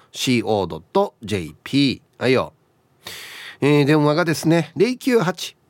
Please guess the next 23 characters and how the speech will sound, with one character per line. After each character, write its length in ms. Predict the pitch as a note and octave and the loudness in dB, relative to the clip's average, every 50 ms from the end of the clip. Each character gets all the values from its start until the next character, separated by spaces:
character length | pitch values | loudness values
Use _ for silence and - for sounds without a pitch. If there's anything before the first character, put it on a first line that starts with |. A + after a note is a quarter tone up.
| _ _ _ _ _ _ _ | _ _ _ _ _ _ _
八 320 | - F#3 F3 - - F#3 | -6 -6 -4 -2 0 0
六 240 | D3 B2+ - - A#2+ | 0 0 -2 -4 -8
九 340 | - - - F#2 F#2 F2 F2 | -8 -6 -4 -2 -2 -2 0
の 220 | F2 F2+ - - - | 0 -2 -2 -4 -6
八 380 | - - D3+ D3 - D#3 C#3 | -6 -6 -6 -2 -2 0 0
六 300 | G#2+ F2+ E2 - F#2+ F2+ | 0 -2 -4 -4 -4 -2
四 380 | F#2 A#2+ C3 A#2+ G2+ F2 E2+ F2 | 0 0 0 0 0 -2 -2 0
零。 320 | G#2 B2 C3 A2 D#2+ - _ _ _ _ _ | 0 0 0 0 -2 -6 _ _ _ _ _
は 80 | - F3 | -2 0
い。 180 | E3+ B2+ - _ _ | 0 -2 -4 _ _
フ 520 | - - - - - - - - - - - | -16 -12 -8 -8 -6 -6 -8 -8 -10 -6 -4
ァ 80 | - D#3+ | -4 -4
ッ 20 | |
ク 140 | E3 - - | -4 -6 -8
ス 120 | - - C3+ | -6 -2 0
が 280 | B2 A#2+ A#2 A#2 - - | 2 2 2 0 -2 -2
零 180 | C3 B2 A2 | -2 -2 -2
九 240 | - - A#2+ B2 A2+ | -2 -2 -2 0 0
八 500 | G2 G2+ F#2+ - - C#3+ C#3+ D3+ D3 D3 _ _ _ _ _ _ | 0 -2 -4 -4 0 0 2 2 0 -2 _ _ _ _ _ _
八 280 | - - E3+ - - F#3+ | -6 -6 -4 -2 0 0
六 240 | D3 B2+ - - A#2 | 0 0 -2 -6 -12
九 280 | - - A2 G2+ G2 | -8 -4 -2 -2 0
の 300 | A2+ G3 B3+ C#4 C#4+ - | 2 2 2 2 0 -2